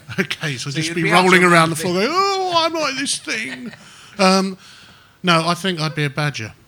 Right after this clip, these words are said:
Speaker 2: Yeah?
Speaker 1: Yeah.
Speaker 2: Any reason why that, that would be the case?
Speaker 1: Um, 'cause I like a good set. <laughs>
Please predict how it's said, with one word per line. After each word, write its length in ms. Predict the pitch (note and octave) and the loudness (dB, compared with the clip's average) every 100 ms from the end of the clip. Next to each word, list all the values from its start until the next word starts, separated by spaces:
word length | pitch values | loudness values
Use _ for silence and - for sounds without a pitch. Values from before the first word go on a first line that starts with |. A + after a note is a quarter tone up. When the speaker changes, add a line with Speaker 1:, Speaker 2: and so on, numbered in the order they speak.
| B2+ | -18
Speaker 2:
Yeah? 200 | B2+ D3 - F3 - | -18 -18 -18 -18 -10
Speaker 1:
Yeah. 220 | D3+ A2 - _ _ - | -8 -8 -12 _ _ -20
Speaker 2:
Any 200 | C3 C3+ | -20 -18
reason 360 | C#3 C3+ D3 C#3+ | -16 -16 -18 -18
why 200 | C#3 C#3 | -18 -18
that, 100 | C#3 - _ | -20 -20 _
that 180 | - - _ _ _ _ _ _ C3+ | -20 -20 _ _ _ _ _ _ -20
would 80 | C#3 _ | -20 _
be 120 | C3+ | -20
the 80 | C3 | -20
case? 540 | - C3 C#3 - - - | -20 -20 -20 -20 -20 -6
Speaker 1:
Um, 320 | F3 F3+ E3 | -4 -2 -6
'cause 280 | - E3+ - | -8 -8 -6
I 80 | E3+ | -6
like 300 | F3 D#3 D#3 | -6 -8 -10
a 40 | |
good 220 | D3 C#3 | -8 -6
set. 600 | - - - G#2+ - - - - - _ _ _ _ | -6 -6 -6 -8 -12 -14 -14 -16 -20 _ _ _ _
<laughs> 0 | G3+ | -20